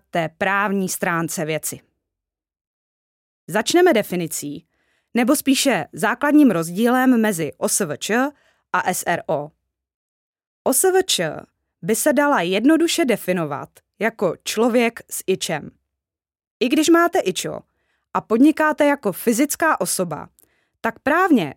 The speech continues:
jste to pořád vy. Vy jako Jana Nováková nebo Jan Novák. A právně není rozdíl mezi vámi jako člověkem a vámi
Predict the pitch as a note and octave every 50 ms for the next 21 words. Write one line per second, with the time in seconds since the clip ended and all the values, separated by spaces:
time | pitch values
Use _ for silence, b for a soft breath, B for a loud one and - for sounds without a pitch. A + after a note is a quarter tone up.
0 | _ - - - A3+ A#3 A#3 A3+ - - A#3+ C#4 B3+ D4+ D4 C#4+ C#4+ A#3+ G#3+ A#3+
1 | A3 D#3+ - _ _ _ _ _ _ _ _ _ _ _ _ E3 E3 G#3 A#3+ C#4
2 | D4 E4+ - _ _ _ _ - G#3+ A3+ A3 - F#3 E3 D3 - - _ _ _
3 | _ - G#3+ B3+ C4+ B3 G3+ F#3 E3+ E3 F3+ F#3+ G3+ - G#3 G#3+ A3+ A#3 A#3+ B3
4 | C4+ C#4 - _ _ _ _ _ _ _ - G#3 A3+ F#3 G#3 A3 G#3 G3+ - _
5 | _ F3+ G#3 G3 G#3+ F#3+ F#3 E3 E3 D#3+ D3 C#3 C#3+ - - - _ _ _ _
6 | _ _ _ _ _ _ - G3+ G#3 _ B3 C4 D#4 E4+ F4 E4 C#4+ A3+ E3 D3+
7 | - _ _ _ _ _ _ G3 G#3+ A3+ B3+ D#4 E4 F4 F4 E4+ D#4 A#3 A#3 G3
8 | E3+ E3 D3+ D#3 C#3+ C#3 - - - - - A3+ A#3 G#3 A#3 B3 F3+ E3 G#3 F3+
9 | F3+ F3 F3+ F3+ E3+ D#3+ D3+ D3 - - - F#3+ G#3 - - D4 - - - A3
10 | F3 E3 D3+ - - D3+ C3 C#3+ D3+ E3 - _ _ _ _ _ _ _ - G#3+
11 | A#3 G#3 G#3 C4 A#3+ A#3 G#3 G3 F#3 D#3 C#3 C#3+ D#3+